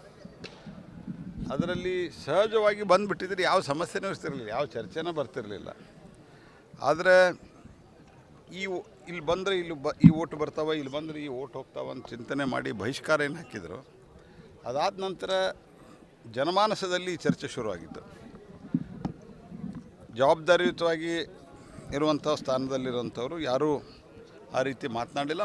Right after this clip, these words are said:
ಮಾತನಾಡಬಾರ್ದು. ಆದರೆ ನೀವು ಲೆಕ್ಕ ಹಾಕ್ತಾ ಇದ್ದೀರಿ,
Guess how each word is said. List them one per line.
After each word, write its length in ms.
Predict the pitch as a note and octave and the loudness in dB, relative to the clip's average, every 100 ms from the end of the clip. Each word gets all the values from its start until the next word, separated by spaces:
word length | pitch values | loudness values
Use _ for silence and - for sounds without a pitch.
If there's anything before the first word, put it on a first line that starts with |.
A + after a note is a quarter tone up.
| E3+ | -2
ಮಾತನಾಡಬಾರ್ದು. 680 | C3+ - C#3 D3 A2+ F#2+ - - - - - - - - - - - - - - - | -4 -2 0 2 2 0 -8 -20 -20 -20 -20 -20 -20 -20 -20 -20 2 2 2 -2 -6
ಆದರೆ 200 | - F3+ F#3 | -2 0 0
ನೀವು 160 | A3 A#3 A#3 A3 | -2 0 4 4
ಲೆಕ್ಕ 180 | - G#3+ | 4 4
ಹಾಕ್ತಾ 220 | G3+ A3+ G#3+ | 4 4 4
ಇದ್ದೀರಿ, 280 | F#3 G3 | 4 2